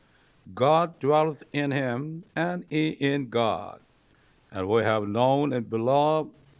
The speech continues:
believed the love that God has to us. God is love, and he that dwelleth in love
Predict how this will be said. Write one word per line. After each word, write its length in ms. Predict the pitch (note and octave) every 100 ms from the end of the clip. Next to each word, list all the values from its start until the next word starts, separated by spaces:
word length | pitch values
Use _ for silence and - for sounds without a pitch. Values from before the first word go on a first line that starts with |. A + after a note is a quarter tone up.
| -
believed 600 | G#2+ A#2+ D3 D#3+ D3+ B2
the 120 | A#2+
love 440 | A#2+ C#3 D3 D#3
that 180 | C3+ G#2
God 260 | B2+ B2+ B2+
has 180 | B2+
to 240 | - - A2
us. 320 | C#3+ F3 - _ _ _ _ G2
God 220 | A#2 C3+
is 120 | B2
love, 380 | A2+ A2+ C3+ C3
and 180 | C3 B2
he 240 | A#2 C#3+
that 320 | B2+ A#2+ A2
dwelleth 400 | A#2+ A#2+ B2+ B2
in 240 | - A#2 A2+
love 400 | B2+ E3 D3 D3